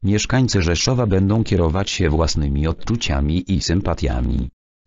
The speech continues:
Będą mieli spory dystans do kogoś, kto zasłynął jako osoba, która burzy, a nie buduje,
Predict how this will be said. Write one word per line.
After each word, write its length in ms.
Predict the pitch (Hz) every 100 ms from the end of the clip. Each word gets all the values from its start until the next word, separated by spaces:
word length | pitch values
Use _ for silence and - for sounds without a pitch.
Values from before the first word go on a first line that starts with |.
| -
Będą 420 | 95 95 101 110
mieli 360 | 92 90 113 78
spory 360 | - 90 90
dystans 520 | 82 107 - 87 80 85
do 140 | 90
kogoś, 500 | 135 123 73 67 - - -
kto 260 | - 143
zasłynął 500 | 110 101 113 110 101
jako 340 | 98 95 - 87
osoba, 520 | 85 87 76 64 - - -
która 300 | - 95 82
burzy, 440 | 76 76 71 80 - _
a 140 | - 85
nie 160 | 95
buduje, 400 | 92 101 113 78